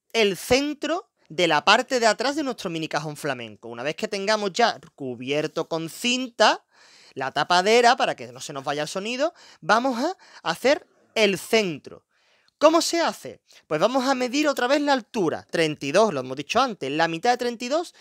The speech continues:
la dividimos. Dividimos la medida de la altura entre dos y da dieciséis. La base son veinte. Dividimos veinte entre dos y nos da diez.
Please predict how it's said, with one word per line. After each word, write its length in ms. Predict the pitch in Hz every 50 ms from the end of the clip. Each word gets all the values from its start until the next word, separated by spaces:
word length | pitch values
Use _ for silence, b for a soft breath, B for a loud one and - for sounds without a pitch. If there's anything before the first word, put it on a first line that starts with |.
| b -
la 180 | 190 190 180
dividimos. 680 | 165 165 160 156 160 156 196 214 202 156 117 95 - -
Dividimos 580 | - 160 151 175 190 220 214 175 135 117 - -
la 240 | 143 135 127 123 120
medida 340 | 120 127 170 208 202 233 233
de 80 | 233
la 60 | 240
altura 440 | 240 233 - - 294 302 320 349 349 -
entre 360 | - 185 165 143 - 147 143 156
dos 260 | 151 127 - - _
y 80 | - 233
da 220 | 226 254 302 349 294
dieciséis. 840 | 185 170 185 165 143 - - 131 - - 156 135 117 101 - - b b b b b b b b b b b b b b b b b b -
La 220 | - 202 240 277
base 420 | 311 330 302 - - - 139 95 -
son 280 | - - 151 151 170
veinte. 460 | 214 285 294 233 170 - - 82 - _ _ _ _ _ -
Dividimos 840 | - 165 156 139 143 147 160 202 226 202 160 117 92 - - _ _ _ _ _ _ _ _ _ _ _
veinte 640 | 143 143 147 165 208 220 233 240 202 - - 107
entre 320 | 117 135 147 139 - 208 226
dos 240 | 262 302 349 - -
y 80 | 226
nos 140 | 233 240 226
da 180 | 226 262 269 -
diez. 540 | 190 165 165 180 165 151 123 113 - -